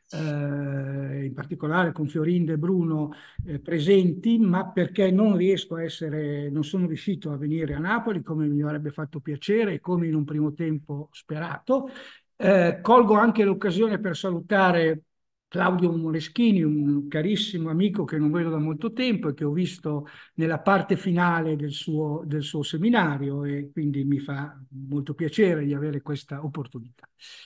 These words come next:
Dunque, <clears throat> questo è, come diceva Fiorinda, il, eh,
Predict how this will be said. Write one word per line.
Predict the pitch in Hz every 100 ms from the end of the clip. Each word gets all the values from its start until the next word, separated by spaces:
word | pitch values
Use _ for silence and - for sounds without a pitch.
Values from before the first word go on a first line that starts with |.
| _ _ _ -
Dunque, | 202 311 - 220 220
<clears throat> | - 226 220 151 - - - _ _
questo | - 285 - 226
è, | 208 220 214 214
come | 220 214
diceva | 196 190 - 247 208
Fiorinda, | - 208 180 156 135 143 175 196 - - _
il, | - 240 269 262
eh, | 233 233 240 208 202 196 190 180 180 175 170